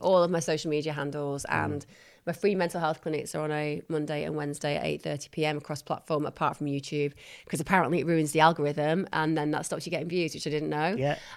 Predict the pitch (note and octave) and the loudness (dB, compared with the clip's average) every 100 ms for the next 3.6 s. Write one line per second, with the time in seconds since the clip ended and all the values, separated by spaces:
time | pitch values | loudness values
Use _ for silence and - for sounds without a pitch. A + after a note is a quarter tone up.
0 | - E3+ D#3+ D#3+ D#3+ D3 E3+ D#3+ D3+ D3 | 8 10 10 6 2 -2 -2 2 2 2
1 | C#3+ - - E3 D#3+ D3+ D3+ C#3+ D3 C3+ | 0 0 4 6 4 -2 -4 -2 -2 -2
2 | D3 C#3+ C#3 - D#3 D3 C3+ D3 C#3 - | -2 -2 -4 -8 -4 0 0 -2 -4 -6
3 | D3 D#3+ D3+ D#3 - E3+ | -6 -6 -6 -6 -8 -10